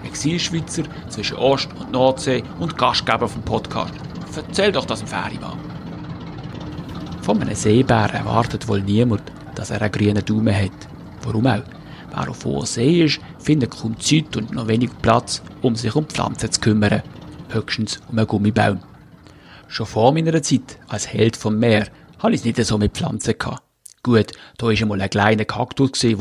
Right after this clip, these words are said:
meine Betreuung jahrelang überlebt hat und vielleicht immer noch irgendwo bei meiner Mutter steht. Allerdings steht dem Zeugen von meiner gärtnerischen Fähigkeiten eine ganze Reihe von Balkonpflanzen gegenüber,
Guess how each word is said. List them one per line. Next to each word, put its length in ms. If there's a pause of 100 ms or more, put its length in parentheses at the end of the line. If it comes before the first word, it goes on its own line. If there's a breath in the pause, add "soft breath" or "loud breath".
meine 240 (300 loud breath)
Betreuung 720 (260)
jahrelang 600
überlebt 520
hat 160
und 100
vielleicht 380
immer 220
noch 100
irgendwo 460
bei 100
meiner 300
Mutter 340
steht. 460 (560 soft breath)
Allerdings 720 (240 loud breath)
steht 400
dem 140
Zeugen 440
von 140
meiner 280
gärtnerischen 840
Fähigkeiten 800 (240 loud breath)
eine 120
ganze 500
Reihe 440
von 120
Balkonpflanzen 840
gegenüber, 540